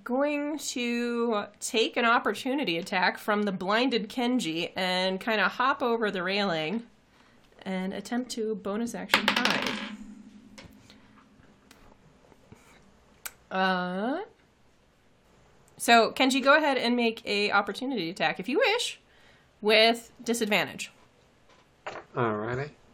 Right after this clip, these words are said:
Speaker 2: Sounds good. Oh, not too bad. That's a tw-, uh, twelve to hit.
Speaker 1: That does not hit, unfortunately. You hear him moving, and you swing your axe, but you're just a, or sorry, you swing your hammer, but you're just a fraction too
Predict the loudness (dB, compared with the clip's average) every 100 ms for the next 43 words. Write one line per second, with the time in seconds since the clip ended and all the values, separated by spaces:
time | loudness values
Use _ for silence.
0 | -20 -20 -16 -14 -14 -14 -14 -8 -8 -8
1 | -14 _ _ -2 -2 -2 -18 -20 -20 _
2 | _ _ _ _ _ -20 -20 -20 -20 _
3 | -10 -6 -6 -8 -12 -10 -2 -2 -2 -4
4 | -2 -4 -2 0 2 2 -2 -14 -8 -2
5 | -2 -2 4 6 6 0 -2 -2 -8 -20
6 | -20 _ -20 -16 -12 -8 -8 -8 -8 -6
7 | -8 -6 -6 -6 -8 -6 -6 -8 -12 -6
8 | 2 2 4 2 4 6 6 6 4 6
9 | 4 4 2 2 2 2 2 4 4 2
10 | 4 4 6 6 6 6 4 4 6 4
11 | 0 -4 -2 -2 -2 -4 -6 -8 _ -4
12 | 0 0 -2 0 4 4 4 4 4 4
13 | 2 2 0 -2 -6 -2 2 2 2 -2
14 | -4 -6 -8 -10